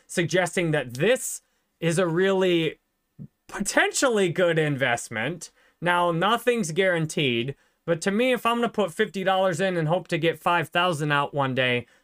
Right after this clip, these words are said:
Immutable X looks pretty good for that. On Immutable X, the, you've got transaction fees, and these are paid when an N F T is actually bought or sold. So if you remember my stat from before,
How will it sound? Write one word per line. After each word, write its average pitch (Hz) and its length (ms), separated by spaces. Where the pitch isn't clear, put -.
Immutable 165 420
X 143 300
looks 131 180
pretty 143 300
good 117 240
for 104 140
that. 87 320
On 196 220
Immutable 220 540
X, - 420
the, 165 280
you've 165 320
got 165 320
transaction 185 800
fees, 135 600
and 165 200
these 285 240
are 320 100
paid 226 400
when 180 280
an 156 180
N 185 160
F 185 140
T 202 160
is 170 100
actually 170 400
bought 156 400
or 139 100
sold. 123 460
So - 80
if 127 120
you 202 80
remember 247 300
my 202 160
stat 175 340
from 139 220
before, 226 480